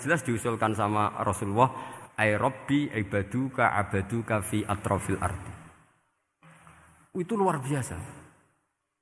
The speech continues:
Saya pernah ke Korea itu haru, karena di sana ya ada yasinan, ada dibaan.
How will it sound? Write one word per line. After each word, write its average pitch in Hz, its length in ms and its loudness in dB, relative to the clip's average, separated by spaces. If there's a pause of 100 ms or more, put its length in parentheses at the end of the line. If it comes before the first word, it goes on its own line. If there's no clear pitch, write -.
(580)
Saya 120 240 2
pernah 117 240 2
ke 120 80 0
Korea 120 400 2
itu 123 160 -4
haru, 107 320 0
karena 104 240 0
di 104 80 -4
sana 113 240 2
ya 98 160 2
ada 98 160 0
yasinan, 95 720 0
ada 95 240 0
dibaan. 95 720 -2